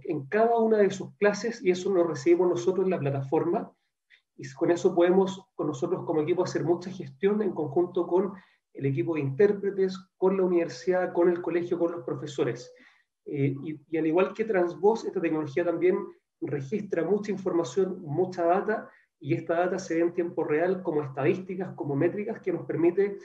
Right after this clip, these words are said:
ir gestionando una mejor experiencia en la educación del estudiante. Avancemos hacia las imágenes. Voy a, también a mostrar imágenes reales que nos han compartido estudiantes este último tiempo.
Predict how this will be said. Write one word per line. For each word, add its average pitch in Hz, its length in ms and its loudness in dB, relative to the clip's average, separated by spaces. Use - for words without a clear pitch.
ir 139 140 -8
gestionando 175 420 0
una 170 120 2
mejor 165 260 0
experiencia 190 680 0
en 190 80 -4
la 180 60 -2
educación 170 460 0
del 180 140 0
estudiante. 147 600 -6
Avancemos 170 480 2
hacia 202 140 2
las 190 340 0
imágenes. 196 880 -2
Voy 160 220 0
a, 170 160 0
también 170 220 0
a - 20 0
mostrar 175 280 -2
imágenes 185 440 2
reales 175 320 2
que 190 100 -2
nos 170 120 4
han 165 40 -4
compartido 175 520 -2
estudiantes 180 560 -2
este - 120 -6
último 165 300 -2
tiempo. 170 460 -2